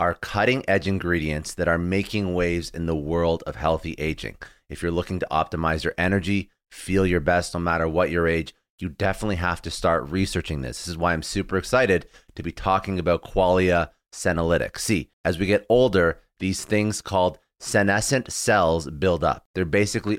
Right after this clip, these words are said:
old, worn out cells that hang around and mess things up. They cause aches, slow recovery, a general blah feeling. Think of them as zombie cells. Qualia Senolytic gives your body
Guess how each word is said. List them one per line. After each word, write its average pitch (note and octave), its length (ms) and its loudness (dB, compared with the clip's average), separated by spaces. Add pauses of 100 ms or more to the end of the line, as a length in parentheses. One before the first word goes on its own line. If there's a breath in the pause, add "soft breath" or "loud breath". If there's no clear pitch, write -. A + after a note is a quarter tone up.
old, A2 400 4
worn G2 340 2
out G2 180 2
cells F2+ 380 2
that E2 120 -2
hang F#2+ 280 0
around F#2+ 360 2
and E2+ 100 -2
mess E2+ 240 -2
things E2 260 -4
up. D2+ 160 0
They D2+ 100 -6
cause D2+ 320 0
aches, G#2 420 0 (260 soft breath)
slow E2+ 280 -2
recovery, F#2+ 760 0 (240)
a E2+ 80 -4
general F#2+ 500 2
blah F2+ 460 4
feeling. F2+ 500 0
Think A2 280 -4
of A2+ 60 0
them G#2 160 2
as F2 100 -4
zombie E2+ 360 -2
cells. - 460 -8 (180)
Qualia B2 460 4
Senolytic G2 720 2 (340)
gives G2 260 2
your A2 120 2
body F2 600 2